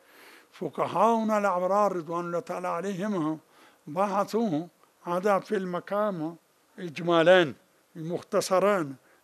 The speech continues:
عن هذه الشرائط، وأوس-، ووسعوا الكلام وأحاطوا بالكلام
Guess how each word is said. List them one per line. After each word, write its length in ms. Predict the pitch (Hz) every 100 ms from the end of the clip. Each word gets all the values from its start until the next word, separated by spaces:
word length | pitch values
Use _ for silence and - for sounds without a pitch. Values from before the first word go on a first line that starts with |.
| -
عن 160 | 170 170
هذه 360 | 151 175 160
الشرائط، 600 | 156 180 165 156 139 - - _ _ _ 160
وأوس-، 600 | 156 160 202 233 196 196
ووسعوا 720 | 175 175 208 226 - - 202
الكلام 680 | 196 - 180 202 220 160 139 _ - - -
وأحاطوا 840 | 160 165 170 - 190 269 269 208
بالكلام 800 | 185 196 - 196 226 202 190 139